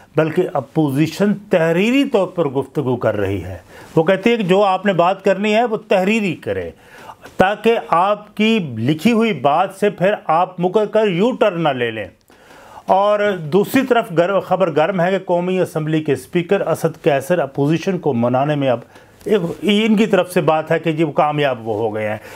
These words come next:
आज उसकी प्रिंट मीडिया पे भी ये शह सुर्खियाँ थी इस तरह की।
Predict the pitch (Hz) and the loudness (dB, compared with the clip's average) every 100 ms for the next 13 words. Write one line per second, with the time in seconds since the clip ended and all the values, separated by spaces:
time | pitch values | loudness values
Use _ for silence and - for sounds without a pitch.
0 | - 180 180 196 196 - 190 214 202 180 | 0 0 0 0 0 0 0 0 0 0
1 | 185 190 180 190 180 175 165 - - 196 | 2 2 2 0 2 0 0 -8 -2 -2
2 | - 147 - 127 117 95 104 90 - 104 | 0 -4 -4 -4 -4 -4 -8 -10 -10 -10
3 | 101 135 | -10 -12